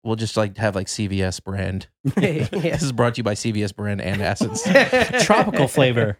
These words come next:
Speaker 2: I don't like the fruit ones. We, we, we've mentioned this on
Speaker 1: I'm,
Speaker 2: the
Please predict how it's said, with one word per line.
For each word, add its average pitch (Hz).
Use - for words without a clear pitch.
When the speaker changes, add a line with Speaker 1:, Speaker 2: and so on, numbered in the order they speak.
Speaker 2:
I 196
don't 220
like 196
the 139
fruit 143
ones. 131
We, 151
we, 156
we've 160
mentioned 151
this 147
on 165
Speaker 1:
I'm, -
Speaker 2:
the 139